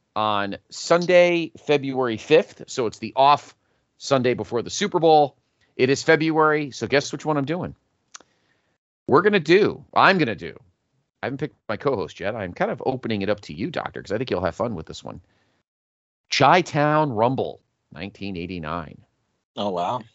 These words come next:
Speaker 1: N W A, February twentieth, of course.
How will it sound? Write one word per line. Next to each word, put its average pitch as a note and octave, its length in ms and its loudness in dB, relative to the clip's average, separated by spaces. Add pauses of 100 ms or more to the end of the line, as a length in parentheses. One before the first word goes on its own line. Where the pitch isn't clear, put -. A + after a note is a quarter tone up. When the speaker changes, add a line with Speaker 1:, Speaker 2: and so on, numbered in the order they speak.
(140)
Speaker 1:
N A2 180 0
W G#2 400 0
A, F#2+ 260 4
February A#2 500 0
twentieth, A#2 420 -2
of - 100 -20
course. F2+ 440 -4